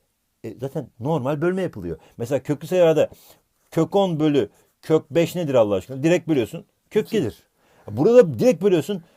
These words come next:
Speaker 1: Sekseni beşe bölelim evladım. Sekseni beşe bölsek on altı çıkar. Karekök on altıdır. Ama karekök on altı zaten dörttü. Cevabımız
Speaker 2: Aa.
Speaker 1: dört. İşte bu kadar basit. Harikasın. İki üzeri üç, üç üzeri iki ifadesinin hangisine eşittir demiş. Şimdi evladım,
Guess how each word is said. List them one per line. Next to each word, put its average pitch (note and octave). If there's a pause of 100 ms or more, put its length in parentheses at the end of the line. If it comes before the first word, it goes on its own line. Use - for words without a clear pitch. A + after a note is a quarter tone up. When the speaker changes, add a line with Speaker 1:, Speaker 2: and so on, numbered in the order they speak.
(320)
Speaker 1:
Sekseni G3
beşe F3
bölelim G#2
evladım. F2 (120)
Sekseni D#3+
beşe D3+
bölsek B2+
on D3+
altı C#3+
çıkar. F#3+ (180)
Karekök A#2+
on G3
altıdır. - (260)
Ama G#2
karekök -
on G3+
altı E3
zaten C#3+
dörttü. C3 (800)
Cevabımız D#3+
Speaker 2:
Aa. D3+
Speaker 1:
dört. D3 (180)
İşte -
bu F#3+
kadar G3
basit. F#3+ (400)
Harikasın. D3+ (800)
İki C3
üzeri B2+
üç, B2
üç C3
üzeri B2
iki B2
ifadesinin A2+
hangisine C#3+
eşittir G2
demiş. D2+ (960)
Şimdi G#3
evladım, D#3+